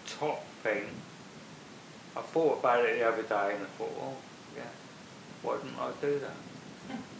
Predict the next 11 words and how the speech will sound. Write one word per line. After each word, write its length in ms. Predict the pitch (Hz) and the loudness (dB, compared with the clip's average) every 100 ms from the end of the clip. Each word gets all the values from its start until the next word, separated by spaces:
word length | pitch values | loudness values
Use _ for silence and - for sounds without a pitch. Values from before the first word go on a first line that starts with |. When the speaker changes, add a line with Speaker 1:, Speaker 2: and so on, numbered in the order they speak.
| - - - - - - - - - - - - - - - - - - - - - - - - - - - - | -12 -14 -14 -14 -14 -14 -14 -14 -14 -14 -14 -14 -14 -14 -14 -14 -12 -12 -8 -8 -8 -8 -10 -10 -10 -10 -8 -2
Speaker 1:
You 80 | 147 | 4
know 180 | 180 | 6
the 140 | 175 170 | 10 8
picture 880 | - 156 156 - - 110 110 117 - - - - - - - - - - - - - - | 10 8 8 4 6 10 12 10 8 -2 -10 -10 -10 -10 -12 -14 -14 -14 -14 -14 -8 -2
that 120 | 110 | 2
we 120 | 113 | 2
took 240 | - 120 | 2 6
out 180 | 127 117 | 10 10
of 40 | 117 | 8
the 40 | |
frame 500 | - 131 123 101 101 | 2 8 10 10 8